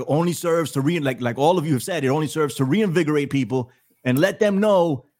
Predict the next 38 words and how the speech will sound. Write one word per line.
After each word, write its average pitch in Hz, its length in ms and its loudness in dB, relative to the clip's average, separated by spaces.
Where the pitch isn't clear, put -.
that 139 320 -2
he 165 200 2
is 135 120 0
an 135 80 0
outsider, 196 600 -4
right? 123 340 0
That, 143 380 2
um, 139 320 2
uh, 135 280 -2
um, 113 680 -2
that 147 180 2
he, 156 260 0
that 143 220 0
they 160 120 0
really 214 280 2
want, 226 200 2
because 175 220 0
who's 202 280 -2
your 240 160 0
enemy? 233 260 0
David 160 280 0
Knight 170 180 -4
said 165 160 -4
this. 139 140 -4
We've 202 180 -2
been 254 100 -2
saying 190 340 -4
this 175 140 0
here 185 200 0
for 160 140 -2
a 147 60 2
long 131 300 -2
time. 131 300 -4
David 139 240 0
Knight 139 160 -2
has 123 120 -2
a 120 60 -2
bigger 135 480 0